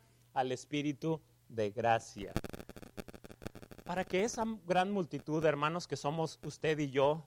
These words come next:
mantengamos nuestras ropas blancas, es necesario conocer el precio de nuestra salvación. ¿Qué tanto vale para usted la sangre del Señor Jesucristo? ¿Qué tanto vale para mí la sangre de Cristo?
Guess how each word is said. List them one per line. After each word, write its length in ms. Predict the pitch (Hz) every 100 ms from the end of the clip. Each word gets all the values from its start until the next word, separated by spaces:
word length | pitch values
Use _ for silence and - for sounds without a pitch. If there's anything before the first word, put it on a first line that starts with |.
| _
mantengamos 800 | - 139 135 131 127 139 185 139
nuestras 380 | 123 123 - 117
ropas 420 | 117 143 151 127
blancas, 600 | 113 127 143 - 151 - -
es 140 | 151
necesario 640 | 156 151 131 - 151 185 135
conocer 460 | 123 117 113 131 127
el 120 | 123
precio 500 | 131 143 131 147 151 _ _ -
de 180 | 117
nuestra 420 | 110 110 110 113 110
salvación. 760 | 113 107 104 - 107 95 92 _ _ -
¿Qué 120 | - 175
tanto 480 | 165 170 165 180
vale 340 | 131 131 143 143
para 240 | - 123
usted 300 | 117 - 143
la 160 | 135 131
sangre 460 | - 143 175 127
del 140 | 117 110
Señor 360 | - 113 113
Jesucristo? 840 | - 117 110 - 143 170 - 98 90 _ _ _ -
¿Qué 120 | 180
tanto 380 | 190 185 180 160
vale 260 | 143 165
para 240 | - 135 127
mí 240 | 170 226
la 160 | 131 123
sangre 480 | 127 131 135 135
de 140 | 117 117
Cristo? 560 | 151 185 - - 101